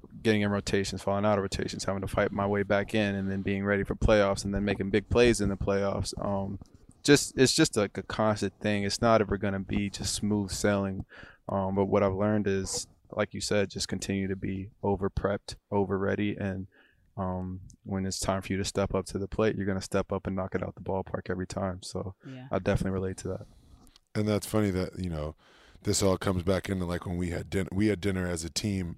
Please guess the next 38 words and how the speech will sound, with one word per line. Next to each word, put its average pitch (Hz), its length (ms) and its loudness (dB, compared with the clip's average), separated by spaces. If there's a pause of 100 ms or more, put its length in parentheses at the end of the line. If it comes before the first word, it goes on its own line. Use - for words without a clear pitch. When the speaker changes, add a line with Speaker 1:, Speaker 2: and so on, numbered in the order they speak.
Speaker 3:
after 92 340 -4
the 82 140 -4
Dallas 90 480 -2
game, 82 400 -4 (640)
and, 82 260 -4
you 85 100 -4
know, 76 300 -4 (340)
Shake - 400 -2
is 90 240 -2
obviously 92 360 0
talking 87 280 -4
about 85 200 -4
having 90 240 -2
the 87 80 -4
right 85 200 -4
balance, 95 520 0
and 90 100 -4
you're 98 100 2
talking 95 240 0
about 87 200 -4
the - 80 -8
pressures 110 440 2
of 95 120 0
that, 95 280 0 (460)
of, 107 160 8
like, 98 240 2
not 123 280 6
losing 110 340 6
your 98 100 0
cool 127 480 4
Speaker 2:
Mm-hmm. 143 320 -12
Speaker 3:
when 107 200 2
someone 113 420 6
comes 113 280 4
in 117 120 4
and 104 220 -2
questions, 107 520 2
like, 98 220 0